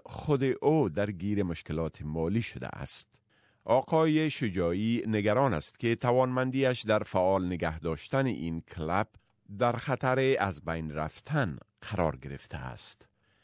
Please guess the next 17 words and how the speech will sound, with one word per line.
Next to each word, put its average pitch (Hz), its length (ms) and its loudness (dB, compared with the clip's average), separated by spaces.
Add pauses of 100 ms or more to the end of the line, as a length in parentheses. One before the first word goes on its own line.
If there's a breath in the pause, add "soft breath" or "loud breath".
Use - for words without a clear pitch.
(180)
این 156 480 2
کلاب 143 540 0
مهاجرین 107 880 0
افغان 87 640 0
به 101 220 2
این 156 280 -2
هدف 90 500 0
تأسیس 82 540 -4
شده 117 500 -4 (500 soft breath)
تا 156 260 4
به 156 200 2
جوانانی 131 580 2
که 110 320 -2
از 110 300 0
آشفتگی 98 840 -2
و 98 380 0
سردرگمی 85 1040 -2